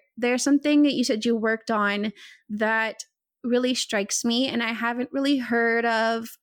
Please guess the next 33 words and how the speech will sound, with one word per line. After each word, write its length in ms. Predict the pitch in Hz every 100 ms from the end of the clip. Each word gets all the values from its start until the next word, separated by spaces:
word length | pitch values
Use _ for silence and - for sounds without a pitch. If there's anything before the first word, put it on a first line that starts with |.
| _
outside 680 | 220 233 233 - 233 220 226 -
of 80 | 214
a 80 |
particular 640 | 226 214 220 - 220 214 214
context. 880 | - - 208 220 214 - - - - _ _ _
When 240 | 226 247 254
you 560 | 277 294 302 311 320 - -
talk 280 | 262 262
about 420 | 254 247 240 240 -
decolonizing 1080 | 226 - 247 247 254 208 214 208 208 202
on 260 | - 226 254
your 120 | 254
Instagram, 840 | 220 226 - 220 214 208 208 208 -
in 180 | 233 233
your 440 | 226 226 226 226 233 _ -
journey 420 | 220 233 226 226
and 80 | 226
your 100 | 214
teachings, 640 | 214 - 233 - 220 220
and 100 | 226 -
also 540 | 220 220 - 214 220
when 220 | 214 208
you 80 | 214
were 120 | 208
just 400 | 214 220 - - -
describing 600 | 220 - 226 220 226 214
what 140 | 214
you 140 | 214 202
do, 600 | - 254 285 247 220 220 _ _ _ -
I've 260 | 240 320
only 240 | 370 320 320
heard 300 | 285 269 262
decolonizing 1040 | 262 - 226 240 262 277 269 302 294